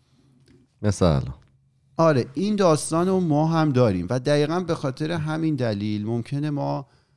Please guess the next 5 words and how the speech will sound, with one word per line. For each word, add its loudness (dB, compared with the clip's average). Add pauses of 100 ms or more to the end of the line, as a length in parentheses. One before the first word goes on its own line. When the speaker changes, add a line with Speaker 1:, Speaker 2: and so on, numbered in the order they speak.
(500)
Speaker 2:
اه، -2 (720)
در 0
واقع -4
شرح -2
دقیق -6